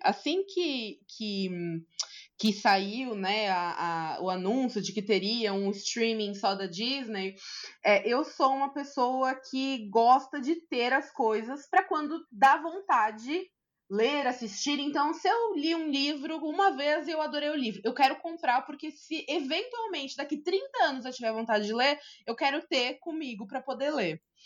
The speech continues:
E aí, ah, eu sou essa pessoa que tem D V Ds. Então, assim, eu tenho D V D de todos os filmes da Disney.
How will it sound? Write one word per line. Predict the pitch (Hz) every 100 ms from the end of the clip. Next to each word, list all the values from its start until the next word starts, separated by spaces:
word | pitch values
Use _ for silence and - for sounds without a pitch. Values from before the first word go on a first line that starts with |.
| - - - -
E | 277
aí, | 320 330 392 440 294 -
ah, | 233 247 -
eu | 254
sou | 277 339 302
essa | 302
pessoa | - 330 330
que | 320
tem | 330 311
D | 302
V | 339 381
Ds. | 240 190 180
Então, | 196 208 269
assim, | 294 240 -
eu | 233
tenho | 269 285
D | 269
V | 233
D | 247
de | 220 254 _ -
todos | 339 320 208 190 165 - -
os | 202 -
filmes | 196 190
da | 175
Disney. | 175 160 151 156 165